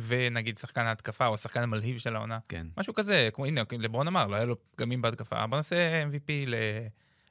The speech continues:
Speaker 1: ליאניס ושחקן התקפה ללוקה, נגיד.
Speaker 2: כן.
Speaker 1: ו-, וכל שנה נפרגן למישהו ככה מה-, בפרס על שם קובי.
Speaker 2: אה, עוד, אה, מילות סיום, עידן?
Speaker 1: אה, אנחנו, אתה יודע, אנחנו מתעסקים בספורט, אנחנו יושבים פה ונהנים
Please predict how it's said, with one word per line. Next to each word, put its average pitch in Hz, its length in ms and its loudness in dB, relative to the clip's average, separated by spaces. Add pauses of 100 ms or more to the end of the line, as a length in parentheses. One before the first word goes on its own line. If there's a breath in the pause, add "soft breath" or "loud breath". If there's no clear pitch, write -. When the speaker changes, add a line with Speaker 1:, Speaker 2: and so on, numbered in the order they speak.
Speaker 1:
ליאניס 139 460 6
ושחקן 143 300 0
התקפה 143 360 2
ללוקה, 135 340 2
נגיד. 110 300 -4 (180)
Speaker 2:
כן. 120 140 -8 (340)
Speaker 1:
ו-, 120 440 0
וכל 151 180 2
שנה 233 280 0
נפרגן 135 400 0
למישהו 143 320 -2
ככה 127 220 -4
מה-, 117 520 -2
בפרס 135 320 -4
על 131 60 -8
שם 135 160 -6
קובי. 135 260 -8 (1000 loud breath)
Speaker 2:
אה, 98 260 0
עוד, 123 240 2
אה, 131 140 4
מילות 131 280 0
סיום, 175 300 0 (100)
עידן? 170 200 -4 (560 soft breath)
Speaker 1:
אה, 180 280 6
אנחנו, 202 500 6
אתה 190 120 0
יודע, 208 120 -4
אנחנו 139 220 0
מתעסקים 131 320 -4
בספורט, 110 440 0
אנחנו 117 580 -2
יושבים 120 280 -6
פה 143 160 -2
ונהנים 117 540 -2